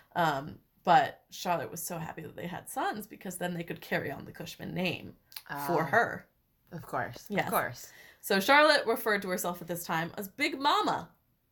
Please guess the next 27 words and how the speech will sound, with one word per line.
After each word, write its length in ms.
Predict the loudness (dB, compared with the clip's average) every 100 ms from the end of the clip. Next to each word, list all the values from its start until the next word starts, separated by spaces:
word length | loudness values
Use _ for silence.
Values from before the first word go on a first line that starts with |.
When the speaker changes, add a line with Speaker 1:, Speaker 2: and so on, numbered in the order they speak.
| _ _ _ _ _
Speaker 1:
fitting 300 | 6 8 8
with 160 | 8
both 160 | 8 10
the 120 | 10
role 180 | 8 4
she 120 | 0
played 220 | -2 0
as 120 | 0
a 40 | 2
mentor 380 | 2 2 0 0
to 120 | -2
women 360 | -2 -2 -4
in 180 | -4 -4
Rome 460 | -2 0 -2 -6 -12 _
and, 440 | 2 2 2 0
uh, 260 | 4 4 4
her 220 | 4 2
weird 840 | 2 0 -2 0 2 2 0 -6 -18 _ _
position 420 | -4 -2 2 4
as 300 | 6 4 2
matriarch 640 | 4 4 6 6 6 8
<laughs> 140 | 6 6
in 120 | 2
the 80 | 2
Cushman 380 | 2 2 -2
family. 460 | 0 -2 -2 -8 -12
Speaker 2:
Yep. 420 | -10 -2 0 0